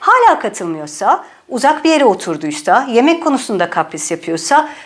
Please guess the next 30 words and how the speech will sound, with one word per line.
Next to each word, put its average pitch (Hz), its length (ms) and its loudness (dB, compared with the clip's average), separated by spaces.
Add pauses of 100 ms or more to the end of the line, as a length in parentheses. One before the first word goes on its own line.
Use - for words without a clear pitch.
(140)
çok 359 280 -2
küçük 330 400 -4
bir 185 180 0
cümleyle 190 760 0 (300)
ya 202 120 4
da 185 120 4
başka 285 320 2
bir 285 40 0
yere 180 200 2
kadar 156 260 0
gittiyse 180 520 -2
çocuk, 180 380 -2 (180)
elinden 311 580 4
tutulup 202 560 -2 (320)
istenilen 208 540 2
yere 233 240 4
getirilir 156 640 -2 (280)
ya 269 200 4
da 226 240 2 (140)
"Bugün 311 480 -2
bir 302 40 -6
şey 311 260 -2
yemek 285 380 2
zorunda 262 560 0
değilsin." 254 640 -2 (140)
denir. 151 440 -4 (560)
Olay 277 340 2
çok 320 260 -4
mu 226 120 0
büyüyecek? 165 520 -8